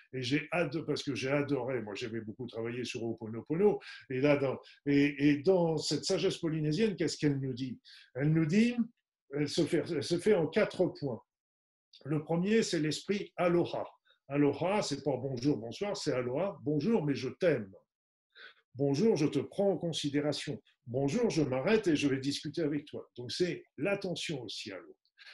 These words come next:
La deuxième, c'est le, le, le pono. Le pono, pour eux, c'est l'intégrité. Être toujours juste,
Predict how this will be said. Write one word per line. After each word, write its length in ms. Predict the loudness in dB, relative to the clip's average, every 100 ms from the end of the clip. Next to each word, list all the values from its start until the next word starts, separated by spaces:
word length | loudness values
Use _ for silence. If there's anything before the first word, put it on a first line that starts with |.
| -18 0
La 120 | 2
deuxième, 440 | 4 2 4 2
c'est 200 | 2 4
le, 240 | 6 8 6
le, 200 | 4 2
le 180 | 0 0
pono. 460 | 2 2 2 -2 _ _ _ 2
Le 200 | 4 4
pono, 520 | 4 4 6 6 6
pour 320 | 4 2 4
eux, 60 | 4
c'est 260 | 4 -2 0
l'intégrité. 880 | 0 0 0 0 0 -4 -4 -10 _ _ _ _ -12
Être 260 | -10 -8 -8
toujours 400 | -6 -6 -6 -8
juste, 380 | -6 -6 -6